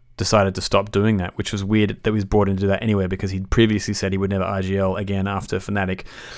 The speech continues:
Anyway, Dennis is out, flapping in the wind again, and, uh, they have brought in Plopsky. Now, Plopsky was just playing with, uh, Ancient, um, and so N I P are once again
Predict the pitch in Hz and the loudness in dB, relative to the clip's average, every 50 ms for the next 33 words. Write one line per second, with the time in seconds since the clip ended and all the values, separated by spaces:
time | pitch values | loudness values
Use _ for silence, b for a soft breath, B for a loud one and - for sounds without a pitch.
0 | B B B - 175 170 151 139 135 135 - - - B B B B B B B | B B B 6 8 10 10 10 10 8 6 0 -14 B B B B B B B
1 | B B B B B B - 170 185 196 196 151 170 151 139 139 139 147 139 - | B B B B B B 6 8 10 10 10 10 8 10 10 10 8 8 6 8
2 | 160 151 135 143 131 123 120 110 113 120 120 117 113 117 113 113 113 113 117 135 | 6 6 8 6 6 6 6 6 6 6 6 6 6 6 8 8 8 6 4 4
3 | 127 113 113 113 113 113 113 110 - - - - - _ _ - - 120 113 110 | 4 4 6 6 6 6 4 2 0 -2 -8 -10 -14 _ _ -2 0 2 4 6
4 | 110 110 110 107 110 110 113 131 143 151 131 131 131 120 117 110 110 - - 156 | 6 6 6 6 4 6 6 6 6 6 6 8 6 8 8 6 4 4 4 4
5 | 170 - - - - 113 95 85 - - - - - 117 - - 170 151 - - | 4 4 0 -2 -2 -2 -4 -4 -6 -12 -10 -4 -4 0 2 2 2 2 2 2
6 | - 131 117 110 110 113 110 104 - 120 113 104 - - - 113 110 110 107 107 | 2 4 4 4 4 4 4 2 2 2 2 2 2 2 4 6 6 6 6 4
7 | 110 107 90 110 110 107 107 104 104 104 98 95 - 104 98 98 92 - 117 131 | 2 0 0 0 2 2 4 4 4 2 0 0 -2 0 0 0 0 2 2 2
8 | 156 - - 120 - - - - b b b b b b b b b b b b | 4 4 4 2 2 2 -2 -8 b b b b b b b b b b b b
9 | b b - _ _ _ _ _ _ _ _ _ _ - - - _ _ - 101 | b b -20 _ _ _ _ _ _ _ _ _ _ -12 -12 -12 _ _ -6 -4
10 | 98 101 98 98 92 101 104 98 - 110 104 104 104 101 98 95 - - 107 104 | -2 -2 -2 -2 -2 -2 -4 -2 -2 0 0 0 2 0 0 0 0 0 2 2
11 | 98 95 98 104 104 101 - - 101 107 104 107 104 104 101 | 2 2 0 0 -2 -4 -4 -6 -2 -2 0 2 2 0 0